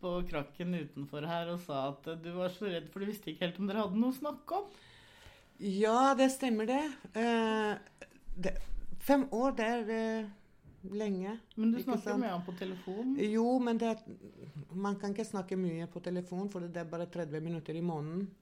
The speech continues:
Speaker 2: og ja, det, det er, eh,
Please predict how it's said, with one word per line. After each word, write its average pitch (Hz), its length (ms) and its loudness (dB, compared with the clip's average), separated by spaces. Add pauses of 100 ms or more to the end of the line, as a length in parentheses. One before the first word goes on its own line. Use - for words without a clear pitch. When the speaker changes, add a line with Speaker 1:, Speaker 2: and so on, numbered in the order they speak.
(220)
Speaker 2:
og 156 480 -8 (1160)
ja, 160 200 -6 (100)
det, 160 220 -6 (180)
det 175 220 -4
er, 170 100 -6
eh, 170 320 -8